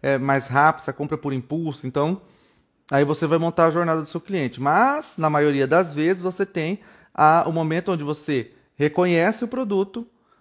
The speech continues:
você, é, você vê o produto, você reconhece o produto, você vê que precisa dele, aí você faz a compra.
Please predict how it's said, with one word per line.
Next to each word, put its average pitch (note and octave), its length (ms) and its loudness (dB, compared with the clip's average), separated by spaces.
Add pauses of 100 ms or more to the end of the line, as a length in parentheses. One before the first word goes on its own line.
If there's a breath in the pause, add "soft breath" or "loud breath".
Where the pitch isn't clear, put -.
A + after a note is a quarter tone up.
(120)
você, C#3 1000 0 (360)
é, B2 520 0
você C3+ 200 -2
vê D3 200 4
o A3 80 4
produto, F#3+ 480 -2
você D3 200 -8
reconhece C#3+ 540 -2
o A3+ 60 -4
produto, E3+ 440 -2
você C#3+ 280 -6
vê D3+ 280 -2
que - 140 -10
precisa F3 400 -4
dele, D#3+ 300 -2
aí D#3+ 80 0
você E3 200 -8
faz F3 220 -4
a G3 60 -4
compra. - 360 -8